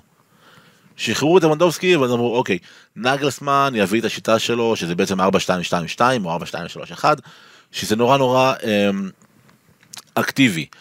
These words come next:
כל הרביעייה הקדמית זזה כל הזמן, פעם ההוא בימין, פעם ההוא בשמאל, אתה פעם רואה את מולר בחוד, פעם מולר מאחורי החלוץ,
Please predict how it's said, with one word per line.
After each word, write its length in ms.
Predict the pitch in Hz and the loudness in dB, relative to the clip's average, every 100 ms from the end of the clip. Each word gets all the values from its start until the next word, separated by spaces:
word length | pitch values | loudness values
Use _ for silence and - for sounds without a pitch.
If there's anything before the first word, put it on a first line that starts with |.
| _ _ | _ _
כל 360 | - 139 151 143 | -2 2 4 4
הרביעייה 500 | 117 113 110 120 120 | 2 -2 0 2 2
הקדמית 460 | 110 110 120 120 | 0 -6 -6 -6
זזה 400 | 98 90 117 110 107 - | -2 2 2 2 -2 0
כל 140 | 127 | -2
הזמן, 420 | 110 113 131 123 110 | -2 0 2 2 0
פעם 220 | - 117 | 2 2
ההוא 180 | 110 123 | 2 0
בימין, 400 | 120 117 113 117 113 | 2 2 2 0 2
פעם 160 | 113 110 | 2 2
ההוא 160 | 113 | 0
בשמאל, 400 | 104 - 139 135 123 - - - _ 104 | -2 -4 0 0 0 -8 -20 -20 _ 0
אתה 180 | 107 | 0
פעם 200 | 95 123 | 2 0
רואה 140 | 120 117 | 4 2
את 100 | 117 | 2
מולר 260 | 120 117 | -2 -2
בחוד, 420 | 101 92 139 139 127 | 0 0 4 2 4
פעם 180 | 113 | 0
מולר 160 | 110 107 | -2 -4
מאחורי 320 | 101 92 107 | -4 -2 0
החלוץ, 580 | 101 98 135 151 117 - | 0 2 4 4 4 -6